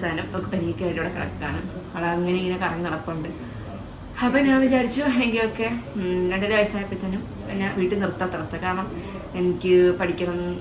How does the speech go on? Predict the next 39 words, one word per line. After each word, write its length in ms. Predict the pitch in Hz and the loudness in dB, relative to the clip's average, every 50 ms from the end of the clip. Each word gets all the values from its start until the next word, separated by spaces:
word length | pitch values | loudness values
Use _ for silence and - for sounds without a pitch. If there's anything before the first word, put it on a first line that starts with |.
| - - 185 | -6 -6 -6
ആ, 40 | 175 175 170 - | -4 -4 -2 -2
പോയി 120 | 180 180 180 | -2 -2 -2
പഠിക്കണം 340 | 170 160 156 - 175 175 175 | -4 -4 -4 -4 -4 -2 -2
എന്ന് 120 | 175 175 170 165 | -2 -2 -2 -2
പറഞ്ഞ്, 240 | 170 170 170 170 165 170 | -4 -4 -4 -4 -4 -4
പറഞ്ഞ്, 180 | 170 165 170 165 | -4 -4 -4 -4
പറഞ്ഞ് 140 | 175 175 180 190 | -4 -4 -2 -2
പുഷ് 160 | 185 180 - 190 | -2 -2 -2 -2
ചെയ്തിട്ടുണ്ട്. 360 | 180 175 175 190 190 180 180 185 196 | -2 -2 -2 -2 -2 -2 -4 -4 -4
പിന്നെ 180 | 208 220 220 214 214 | -4 -2 -2 -2 -2
അവൾക്ക് 260 | 214 208 208 214 226 214 | -4 -4 -4 -4 -4 -4
എനിക്ക് 140 | 208 220 - - | -4 -2 -2 0
പഠിക്കാം, 320 | 208 196 190 - 208 208 208 - - | 0 -2 -2 -2 -4 -6 -6 -8 -8
വെറുതെ 200 | 220 196 196 202 214 | -6 -2 0 0 0
വീട്ടിൽ 160 | 220 214 214 220 | 0 0 0 -2
നിന്നൊക്കെ 200 | 214 208 220 214 202 | -2 0 -2 -2 -4
നിൽക്കാനാ 360 | 196 - - 208 202 202 202 - - - - - - - - - - - 220 | -4 -4 -6 -6 -6 -6 -6 -8 -10 -12 -12 -12 -12 -12 -12 -14 -8 -4 0
എന്ന് 120 | 214 226 226 214 | 0 2 2 2
വിചാരിച്ചു. 300 | 214 202 202 196 - 233 | 2 2 2 0 0 -2
അങ്ങനെ 160 | 208 202 202 208 214 | 0 0 0 -2 -2
ഞാൻ 60 | 220 240 | -2 -2
കുഞ്ഞിന് 200 | 233 220 226 226 226 | -2 0 0 2 0
രണ്ടര 220 | 208 208 202 208 214 208 | 2 2 2 2 2 2
വയസ്സായപ്പോഴേക്കും 760 | 208 202 - 202 196 196 190 - 175 175 175 - 226 233 240 240 - - - - - 214 196 | 2 0 0 -2 -2 -2 0 0 -2 -2 -2 0 0 0 -2 -2 -4 -10 -12 -8 -6 -2 0
ഞാൻ 140 | 196 190 190 185 | 0 0 0 0
നേരെ 200 | 180 175 180 196 254 - - - - - - - - - - - - | 0 2 0 0 -2 -4 -8 -12 -14 -14 -14 -14 -12 -12 -8 -4 -2
ഒരു 80 | 185 190 190 | 0 4 6
ലാൽ 140 | 185 180 180 175 170 | 6 6 6 6 4
ജസ 180 | 180 175 180 180 175 | 2 2 2 0 0
എന്ന് 120 | 180 180 | 0 0
പറഞ്ഞിട്ട് 280 | 175 170 165 - 175 180 180 185 - - 185 | -2 -2 -2 -2 -2 -2 -2 -4 -4 -4 -4
അക്കാഡമി 400 | 180 - - 185 180 175 175 175 165 | -4 -2 -2 -2 0 0 0 -2 -2
ഉണ്ട്, 120 | 160 151 160 160 | -2 -4 -4 -2
ഒരു 100 | 165 170 175 - 185 | -2 -2 -2 -2 -4
വിമൻസ് 300 | 180 175 180 185 185 196 | -2 -2 -2 -2 -4 -4
അക്കാഡമിയാണ്, 540 | 190 - 202 196 190 190 196 190 180 180 180 202 - | -4 -2 -2 -2 0 0 0 0 -2 -2 -4 -4 -4
മീൻസ് 260 | 214 208 208 208 - - - 202 | -4 -4 -4 -4 -6 -6 -6 -6
ഒരു, 160 | 190 185 196 196 196 - - - - - - - - - - 202 | -4 -2 -2 -2 -2 -4 -10 -12 -12 -14 -14 -14 -12 -10 -6 -6
ഉം, 120 | 202 196 | -4 -4